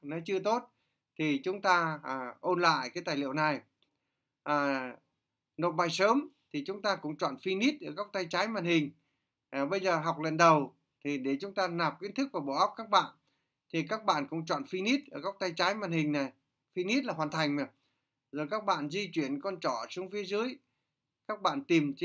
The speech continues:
thấy cái thực đơn nộp bài và kết thúc. À,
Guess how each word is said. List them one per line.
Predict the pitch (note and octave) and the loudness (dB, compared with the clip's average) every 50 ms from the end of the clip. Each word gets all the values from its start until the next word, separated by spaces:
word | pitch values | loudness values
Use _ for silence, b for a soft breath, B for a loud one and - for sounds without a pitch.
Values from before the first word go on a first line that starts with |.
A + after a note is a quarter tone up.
| F3 E3 - | -6 -6 -4
thấy | F#3+ F#3 G#3 A#3 B3 - | -2 0 0 0 -2 -6
cái | - A#3+ - | -8 -8 -6
thực | G3+ D#3+ - E3 | -6 -6 -4 -2
đơn | F#3 F#3+ F#3+ F#3+ F#3 F3 | -2 0 0 0 0 0
nộp | D#3+ C#3+ B2+ | 0 0 2
bài | C#3+ D#3 D3 D3 B2+ | 2 0 0 0 -2
và | C#3+ C#3+ - | -6 -8 -8
kết | G3 G3 | -6 -4
thúc. | - B3 C4 - _ _ _ _ _ _ - _ _ _ _ _ | -2 -2 -4 -4 _ _ _ _ _ _ -20 _ _ _ _ _
À, | - C3+ C3+ C3 B2+ B2 | -6 -4 -2 -2 -2 -4